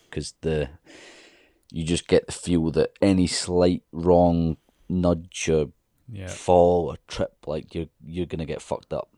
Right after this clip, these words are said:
Speaker 2: Yeah.
Speaker 1: Uh, and is this the part where does Ellie,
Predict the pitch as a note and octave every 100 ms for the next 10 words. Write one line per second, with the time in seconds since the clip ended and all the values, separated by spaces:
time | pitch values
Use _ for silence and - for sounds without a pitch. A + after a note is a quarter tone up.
0 | _ F#2 E2+ F2+ F2+ F2 E2 D#2 D2 -
1 | _ _ _ _ _ _ _ _ _ _
2 | _ _ _ _ _ _ _ _ _ F#2+
3 | F#2 - F2 A2 C3 - - - A#2 -
4 | G2 G2+ G2+ F2+ - - - - - -
5 | _ _ _ - F#2+ A2 A#2+